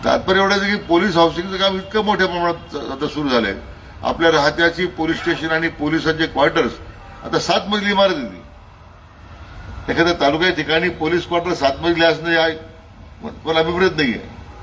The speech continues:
त्या लिफ्ट वगैरे सगळ्या आहेत. नाही तर राहता पोलीस क्वार्टरची सुद्धा अवस्था फार बिकट होती. नावाला क्वार्टर होते, निम्मे पोलीस बाहेरच राहायचे. पण सुदैवानं, कारण अविरात,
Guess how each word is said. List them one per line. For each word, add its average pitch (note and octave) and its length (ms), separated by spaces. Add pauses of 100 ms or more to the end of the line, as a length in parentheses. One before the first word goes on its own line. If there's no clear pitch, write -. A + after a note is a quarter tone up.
(580)
त्या C#3+ 100
लिफ्ट D#3+ 280
वगैरे D#3 220
सगळ्या C#3+ 320
आहेत. C#3 120 (1300)
नाही C#3 120
तर D3+ 60
राहता D3 360
पोलीस D#3+ 340
क्वार्टरची D#3 340
सुद्धा D#3 180
अवस्था E3 260
फार E3 160
बिकट D#3+ 280
होती. G#2 260 (760)
नावाला D#3+ 360
क्वार्टर F3 280
होते, E3 240
निम्मे C#3+ 380
पोलीस E3+ 260
बाहेरच E3 320
राहायचे. C#3+ 440 (2250)
पण F3 60
सुदैवानं, G#3 560
कारण F3 440
अविरात, F3 380